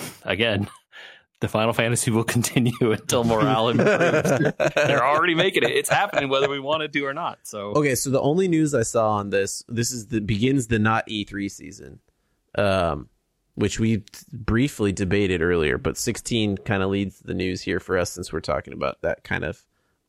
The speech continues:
Speaker 2: overarching, uh, too long situation.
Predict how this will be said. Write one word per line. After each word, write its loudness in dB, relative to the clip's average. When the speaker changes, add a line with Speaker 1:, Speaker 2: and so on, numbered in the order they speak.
Speaker 2:
overarching, 0
uh, -4
too 0
long 2
situation. -4